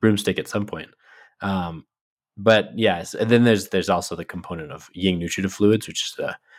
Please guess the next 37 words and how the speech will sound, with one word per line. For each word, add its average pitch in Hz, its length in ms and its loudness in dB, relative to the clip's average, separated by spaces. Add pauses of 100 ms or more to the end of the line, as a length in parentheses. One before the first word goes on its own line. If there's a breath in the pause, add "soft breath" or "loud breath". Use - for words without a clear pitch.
(220 soft breath)
the - 80 -4
third, 82 480 -2 (140)
um, 78 240 -4
yin 85 400 0
fluid, 69 420 -4 (720 soft breath)
um, - 320 -8
which 95 200 0
is - 80 -6
basically 80 380 -2
the 73 80 -6
composition, 80 720 -4
uh, 85 220 -2
composite 87 540 0 (640)
me-, 92 220 -2
uh, 80 160 -2
like, 78 180 -6
word 92 460 2
of 80 220 -8
jin 90 240 -2
and 78 160 -12
yi. 76 200 -12 (140)
So - 300 -10 (320 loud breath)
those 110 180 8
are 101 40 2
the 95 100 4
four 92 220 2
yin 85 400 -4
fluids 87 320 -6
in 82 60 -8
our 76 80 -10
body, 87 320 -2
and 87 320 -4
the 113 100 -2
liver 101 380 4
really 90 260 0
deals 82 320 -6
with 78 180 -10